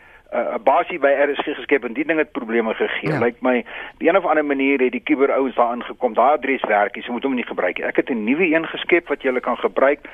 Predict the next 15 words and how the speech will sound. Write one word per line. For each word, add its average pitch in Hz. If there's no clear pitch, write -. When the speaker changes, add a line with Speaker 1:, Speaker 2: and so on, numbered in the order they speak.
Speaker 1:
en 107
sy, 170
die, 123
daai 139
adres 151
is -
R 185
S 165
G 143
basie 139
by 120
gmail 127
dot 110
com. 208
Speaker 2:
R 185